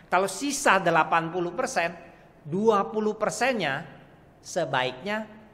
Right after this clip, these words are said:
ditabung dalam bentuk, bisa tabungan itu bisa dalam investasi, investasiin ke apa,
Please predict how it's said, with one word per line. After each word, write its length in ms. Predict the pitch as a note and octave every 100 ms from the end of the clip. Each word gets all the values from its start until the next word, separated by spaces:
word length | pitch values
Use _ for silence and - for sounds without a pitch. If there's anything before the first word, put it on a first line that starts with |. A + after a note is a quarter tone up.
| - -
ditabung 1200 | B2 D#3+ A3 G#3+ G3 - D3+ D3+ C#3 C#3+ E3 B2 - - - - - - -
dalam 320 | B2 B2+ B2+
bentuk, 560 | B2+ A#2+ B2 G#3 - -
bisa 480 | - C#3+ - B3 - -
tabungan 540 | A2+ A#2 B2+ C3 A#2+
itu 400 | A#2+ - F#3 C4 - - - - -
bisa 460 | - G#2 G3 C#3 D2+ B2
dalam 320 | A#2 A#2 C#3
investasi, 920 | A#2+ A2+ B2 - A#2+ A2 - D#3+ G3 - - - A#2+
investasiin 1300 | A#2 A#2+ A2+ - G#2+ - B2 B2+ C#3+ D#3 D3+ - - - - - _
ke 200 | - B2 A#2+ B2 -
apa, 720 | - - B2+ A#2 A#2+ C3 -